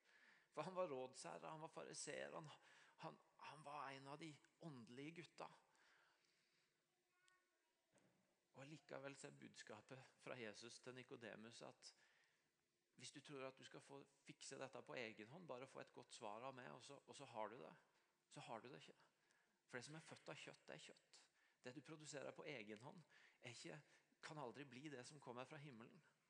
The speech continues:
Men du må bli født på ny. Du må få det som bare Gud kan gi deg, hvis du faktisk vil ha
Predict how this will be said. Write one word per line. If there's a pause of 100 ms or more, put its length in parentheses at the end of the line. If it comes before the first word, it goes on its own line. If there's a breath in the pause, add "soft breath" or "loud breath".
(360 loud breath)
Men
du
må
bli
født
på
ny. (560 loud breath)
Du
må
få
det
som
bare
Gud
kan
gi
deg, (600 loud breath)
hvis
du
faktisk
vil
ha